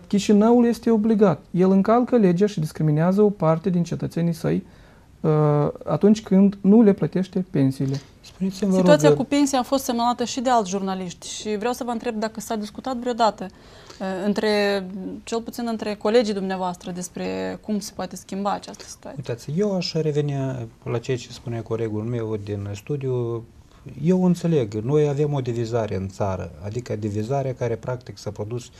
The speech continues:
Speaker 2: în nouăzeci și doi, atunci când a fost un conflict armat. Dorim noi, nu dorim, este o, un teritoriu ocupat, care practic noi, autoritățile centrale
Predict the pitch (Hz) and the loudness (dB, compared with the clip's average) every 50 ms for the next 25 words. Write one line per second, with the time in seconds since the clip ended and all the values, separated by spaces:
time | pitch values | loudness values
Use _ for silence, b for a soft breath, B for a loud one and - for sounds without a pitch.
0 | B B B B - 110 110 110 110 110 113 123 123 117 113 113 110 104 95 101 | B B B B -8 -6 -4 -4 -4 -4 -2 -2 -2 -2 -2 -4 -4 -6 -6 -6
1 | 113 131 127 127 120 104 104 - 135 120 - - 120 110 110 107 - 120 110 - | -4 -4 -4 -4 -6 -6 -6 -8 -8 -10 -10 -10 -8 -8 -8 -6 -8 -10 -8 -8
2 | 110 104 101 - 104 98 - 107 104 104 - - 95 92 95 92 92 85 - - | -8 -8 -6 -6 -8 -8 -6 -8 -10 -10 -8 -6 -6 -6 -6 -6 -8 -10 -10 -14
3 | B B B B B B B B B _ _ - 117 117 113 143 165 175 185 185 | B B B B B B B B B _ _ -16 -14 -2 0 2 2 4 4 2
4 | 180 170 165 160 160 156 139 131 131 135 147 143 131 131 - - 156 170 165 170 | 2 2 2 2 0 -2 -2 -2 -2 -2 -2 -4 -6 -8 -8 -4 -2 -2 -2 -4
5 | - 156 147 143 143 139 135 - 131 131 131 127 131 120 120 123 - 156 147 143 | -4 -4 -2 0 0 -2 -2 -2 -4 -4 -4 -4 -4 -4 -4 -4 -2 -2 0 0
6 | 139 135 - - 156 147 - - - - 156 143 113 98 - - - - - _ | -2 -4 -2 -4 -4 -4 -4 -8 -4 -2 0 0 0 -2 -4 -10 -20 -20 -20 _
7 | - - - 110 110 110 104 - 127 139 151 - - 185 175 - 143 147 151 147 | -20 -8 -4 -4 -2 -2 -2 -2 -2 -2 -2 -2 -4 -4 -4 -2 0 0 2 2
8 | 127 117 120 131 117 113 101 - - 147 143 - 127 113 110 104 - 110 101 101 | 0 0 -2 -2 -2 -2 -2 -2 -2 -4 -2 -2 -4 -4 -4 -6 -6 -6 -6 -6
9 | 104 117 117 113 101 95 90 | -4 -4 -4 -4 -4 -6 -6